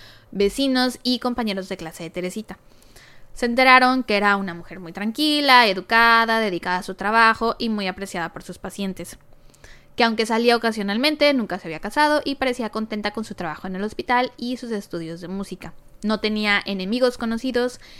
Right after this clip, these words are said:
y quienes la conocieron se sorprendieron de que alguien hubiera querido asesinarla. Hablaron con Ruth Loeb y ella les contó que había estado al teléfono con ella esa noche, que había escuchado una voz de hombre.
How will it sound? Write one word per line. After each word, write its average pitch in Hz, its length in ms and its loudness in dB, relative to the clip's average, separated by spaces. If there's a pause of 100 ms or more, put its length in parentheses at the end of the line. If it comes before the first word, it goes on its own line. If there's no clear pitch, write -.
(200)
y 254 160 0
quienes 247 240 2
la 240 100 2
conocieron 220 500 -2
se 214 140 -6
sorprendieron 190 600 -6
de 185 100 -6
que 175 100 -10
alguien 170 320 -8
hubiera 185 320 -4
querido 185 280 -10
asesinarla. 220 540 -10 (720)
Hablaron 208 420 2
con 196 220 -4
Ruth 190 200 -4
Loeb 196 340 0 (540)
y 214 100 2
ella 202 140 2
les 196 160 -2
contó 240 320 -2
que 226 60 -4
había 160 140 -4
estado 175 220 -6
al 170 80 -6
teléfono 170 380 -8
con 196 160 -4
ella 220 340 2
esa 175 180 -6
noche, 247 480 2
que 202 80 -4
había 175 120 -4
escuchado 180 380 -8
una 180 140 -8
voz 170 220 -12
de 190 120 -4
hombre. 240 520 2